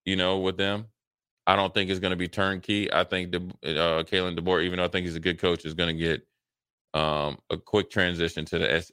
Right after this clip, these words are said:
S E C. And Alabama's gonna, you know, take a little bit of a downturn, and then they'll be able to pop it back up.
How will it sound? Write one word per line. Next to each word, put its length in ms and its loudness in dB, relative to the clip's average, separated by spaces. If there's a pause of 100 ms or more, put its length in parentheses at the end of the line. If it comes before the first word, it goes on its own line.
S 200 0
E 100 -4
C. 360 -4 (160)
And 220 0
Alabama's 500 0
gonna, 400 -2
you 120 -2
know, 100 0
take 240 -2
a 40 0
little 220 4
bit 140 2
of 80 -2
a 80 -2
downturn, 580 2
and 100 -4
then 100 -2
they'll 220 0 (100)
be 100 4
able 120 4
to 60 -6
pop 200 2
it 80 -10
back 220 4
up. 140 0